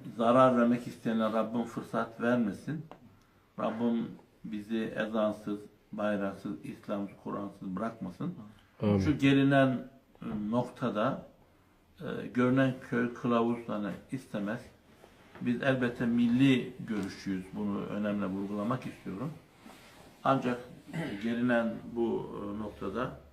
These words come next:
Speaker 1: e, artık, e, hedef, e, hükümet veya parti değil, memleket oluyor, devlet oluyor.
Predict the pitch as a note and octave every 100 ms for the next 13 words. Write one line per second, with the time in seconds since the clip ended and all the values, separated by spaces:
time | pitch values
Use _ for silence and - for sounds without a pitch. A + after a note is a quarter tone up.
0 | - - _ _ - G#2 G#2+ A2 - -
1 | - - A#2 B2 - - - - - C#3
2 | - - - - A#2 A2+ A#2 - - -
3 | - - - _ - A2+ A2 G#2+ G#2+ A2
4 | A2 G#2+ G#2 G#2 - - A2 G#2 - A2
5 | G#2 - G2+ G2+ A2+ G#2+ G#2+ G#2+ G#2 A#2
6 | A2+ - - G2+ F#2 G2+ F#2+ G2+ G#2 A2
7 | - F#2 G#2